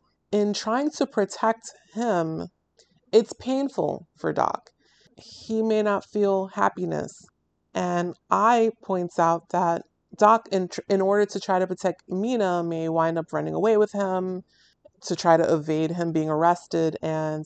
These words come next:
would that make him happy? And so that gives Mina a lot to think about. And in the later, or in the last episode, he confronts Pat McCorn. He's gravely injured. And as a sort of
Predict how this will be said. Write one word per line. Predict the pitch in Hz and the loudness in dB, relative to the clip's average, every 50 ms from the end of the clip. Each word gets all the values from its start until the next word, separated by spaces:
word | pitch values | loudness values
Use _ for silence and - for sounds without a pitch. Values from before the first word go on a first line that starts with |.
| - - | -10 -4
would | 165 170 165 - | -2 -2 -2 0
that | 160 160 160 - - | 0 0 0 0 -2
make | 165 156 151 - | -4 -4 -4 -6
him | 160 151 | -8 -6
happy? | 156 156 151 - - 151 151 - - | -6 -6 -6 -6 -6 -8 -8 -6 -6
And | 165 165 160 | -6 -8 -4
so | - 180 | -2 0
that | 180 180 180 180 | 0 0 0 -2
gives | 233 220 202 - 196 | -4 -6 -6 -6 -6
Mina | 196 185 180 175 170 170 180 - _ _ _ _ - _ _ _ _ _ _ _ _ | -4 -4 -4 -4 -6 -6 -8 -10 _ _ _ _ -20 _ _ _ _ _ _ _ _
a | - 185 | -4 0
lot | 175 165 156 160 - | 0 2 2 0 0
to | - 262 240 | -2 -4 -4
think | - 233 220 - | -2 -4 -4 -4
about. | 196 175 175 160 160 165 175 - - _ _ _ _ _ _ _ | -2 0 2 2 2 2 0 -2 -6 _ _ _ _ _ _ _
And | - 180 180 180 180 175 175 175 180 175 - - - _ _ - | -6 -4 -4 -2 -2 -2 -2 -2 -4 -4 -8 -14 -20 _ _ -6
in | 185 190 190 | -4 -2 0
the | 190 190 | 0 0
later, | 196 202 214 247 277 294 277 247 214 202 190 190 196 - _ - - | 2 2 2 0 0 0 0 0 2 0 -2 -4 -6 -12 _ -8 -4
or | 165 165 | -4 -2
in | 160 | -2
the | 160 156 | -2 -2
last | 156 151 165 214 - - - | -2 -4 -4 -6 -4 -4 -4
episode, | 302 - 320 - - 370 359 370 381 - _ _ _ _ _ _ _ _ _ _ _ | -2 -2 -4 -6 -6 -8 -8 -8 -10 -10 _ _ _ _ _ _ _ _ _ _ _
he | - - - - 320 339 | -20 -12 0 4 4 4
confronts | - - 330 269 - - 233 220 - - | 4 4 0 0 0 0 0 0 -2 -2
Pat | - 196 - - | -6 -6 -6 -6
McCorn. | 160 170 - - - 180 180 175 170 170 170 180 - - _ _ _ | -8 -10 -8 -4 -2 -2 0 0 -2 -4 -6 -8 -12 -18 _ _ _
He's | _ _ - 196 190 180 175 - | _ _ -4 -4 -2 -2 -4 -2
gravely | - 202 208 233 240 240 214 220 214 196 | 0 4 4 4 4 4 2 0 0 0
injured. | - - 175 175 170 - 170 165 160 160 165 180 - _ _ _ _ _ _ _ _ _ _ _ _ _ - | -2 -2 -2 -2 -2 -2 -2 -4 -4 -4 -6 -10 -16 _ _ _ _ _ _ _ _ _ _ _ _ _ -4
And | - 175 175 170 170 | -2 0 0 2 2
as | 165 170 165 175 | 0 0 0 -4
a | 170 | -6
sort | - - 190 185 175 | 0 2 2 4 2
of | 170 - | 2 -2